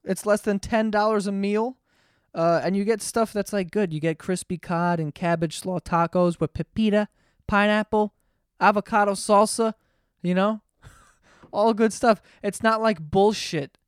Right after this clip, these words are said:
It's not like they send you Lunchables or something. I don't know if I should be name dropping other brands, but I'm doing it. Fuck it. We're already here. You wanna hear more brands? I got 'em.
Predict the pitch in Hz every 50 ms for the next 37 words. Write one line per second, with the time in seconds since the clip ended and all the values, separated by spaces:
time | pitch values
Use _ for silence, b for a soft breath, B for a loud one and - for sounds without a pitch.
0 | _ _ _ _ _ _ _ - - 175 170 - - 208 196 196 202 202 185 180
1 | - - 170 175 175 - - - 196 190 196 190 180 180 175 170 165 - - 170
2 | 165 165 180 202 208 - 214 165 143 147 135 127 - - - - - 165 156 -
3 | - 175 151 151 - 151 131 135 - _ _ _ _ _ - - 208 208 202 -
4 | 214 185 - 180 165 165 160 160 165 175 190 214 185 175 165 151 151 - 160 165
5 | 160 156 151 135 - 165 175 202 190 165 - - 147 151 156 - - 190 208 208
6 | 190 185 - _ - - 220 254 - - 214 208 - _ _ _ _ _ _ _
7 | - 196 196 208 220 226 233 233 233 233 220 - 247 269 285 262 254 254 _ _
8 | _ _ _ _ _ _ _ - 190 208 220 220 208 233 233 233 226 220 233 247
9 | 254 226 - 247 262 277 277 233 254 247 226 233 247 269 294 302 196 143 135